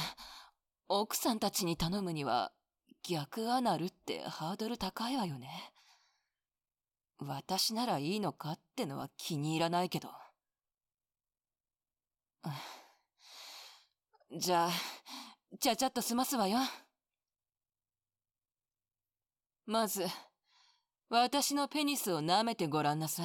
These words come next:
い。そう、ひざまずいて。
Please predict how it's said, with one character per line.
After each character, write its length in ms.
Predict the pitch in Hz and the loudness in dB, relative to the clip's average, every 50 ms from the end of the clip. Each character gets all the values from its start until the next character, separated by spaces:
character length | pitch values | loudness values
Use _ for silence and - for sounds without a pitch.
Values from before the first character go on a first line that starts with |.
| 175 190 | -4 -4
い。 220 | - - - _ _ _ _ _ _ _ _ _ _ _ _ _ _ _ _ _ _ _ _ _ _ _ _ _ _ _ | -6 -8 -12 _ _ _ _ _ _ _ _ _ _ _ _ _ _ _ _ _ _ _ _ _ _ _ _ _ _ _
そ 200 | - - 156 147 | -10 -8 -8 -8
う、 80 | - - - _ _ _ _ _ _ _ _ _ | -10 -12 -16 _ _ _ _ _ _ _ _ _
ひ 140 | - 165 156 | -2 0 0
ざ 120 | 151 160 151 | 0 0 -2
ま 120 | 156 156 | -2 -4
ず 120 | - 156 | -4 -6
い 80 | 151 143 | -8 -10
て。 120 | - - | -10 -14